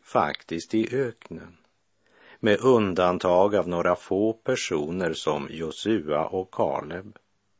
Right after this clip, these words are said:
I fjärde Mosebok kapitel fjorton, vers tjugofyra säger Herren:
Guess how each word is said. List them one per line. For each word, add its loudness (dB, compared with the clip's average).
I -2
fjärde 8
Mosebok 0
kapitel -2
fjorton, -2
vers 2
tjugofyra -2
säger -2
Herren: -2